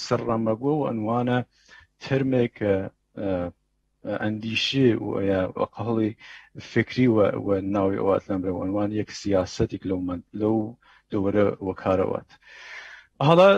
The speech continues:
ڕخنەی کەس خۆ بە ئەمانە لە مێژوو قسەمان کردی ئەمڕۆژ و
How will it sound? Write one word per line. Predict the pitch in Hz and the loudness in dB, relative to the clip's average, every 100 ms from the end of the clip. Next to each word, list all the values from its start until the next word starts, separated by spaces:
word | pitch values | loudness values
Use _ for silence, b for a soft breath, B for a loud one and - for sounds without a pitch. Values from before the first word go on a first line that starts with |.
| 190 165 | 6 4
ڕخنەی | 175 196 202 202 | 4 4 4 4
کەس | 190 - | 2 2
خۆ | 165 151 - | 0 0 2
بە | 139 139 | 4 6
ئەمانە | 151 139 143 165 | 6 4 4 4
لە | 160 143 | 4 2
مێژوو | 123 117 151 151 | 0 -2 -2 -4
قسەمان | - 127 113 104 | -4 -2 0 -2
کردی | 113 101 101 | -4 -4 -2
ئەمڕۆژ | 107 104 123 | -4 -2 -2
و | 123 | 0